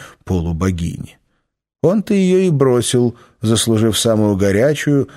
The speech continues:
до гроба не остывшую ненависть. Стоило понадеяться, что некто до самой ямы со мной пойдёт, как именно этот некто — ничем не лучше,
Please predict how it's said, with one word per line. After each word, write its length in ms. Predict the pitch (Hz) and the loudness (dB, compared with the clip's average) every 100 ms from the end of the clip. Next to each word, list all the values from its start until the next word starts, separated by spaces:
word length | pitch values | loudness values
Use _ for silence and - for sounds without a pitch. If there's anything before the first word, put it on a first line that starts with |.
| - | -14
до 260 | - 92 104 | -8 -2 0
гроба 520 | 87 87 110 139 156 | 0 0 2 2 0
не 100 | 139 | 0
остывшую 760 | 101 - - 90 85 - 123 117 | 0 -2 -6 -6 -6 -4 -2 -2
ненависть. 760 | 87 71 53 55 - - - - _ _ _ _ _ _ | -2 -8 -12 -14 -14 -16 -18 -20 _ _ _ _ _ _
Стоило 400 | - - 180 170 | -12 -2 0 2
понадеяться, 640 | 151 160 160 160 160 143 139 | 0 0 2 2 0 0 -4
что 280 | - 147 | -2 0
некто 720 | 139 143 156 147 - 117 98 - - - - | 2 2 2 0 -2 0 0 -4 -16 -20 -6
до 200 | 82 107 | 0 0
самой 520 | - 123 127 113 113 | 2 0 2 2 2
ямы 500 | 104 113 117 95 92 | 2 2 2 0 -2
со 220 | - 101 | -2 -2
мной 260 | 104 101 92 | 0 0 0
пойдёт, 640 | 87 98 104 147 175 - - - - - | -2 -2 0 0 -2 -4 -20 -20 -20 -20
как 240 | - 110 - | -4 -2 0
именно 320 | 135 131 127 | 0 2 2
этот 400 | 127 - 120 - | 0 -2 -6 -2
некто — 640 | 131 170 170 - 95 87 - _ _ | 0 0 0 -2 -2 -2 -6 _ _
ничем 520 | 98 110 104 135 123 120 | 0 0 2 0 2 2
не 120 | 120 | 2
лучше, 560 | 127 185 - - 90 | 0 -2 -4 -4 -4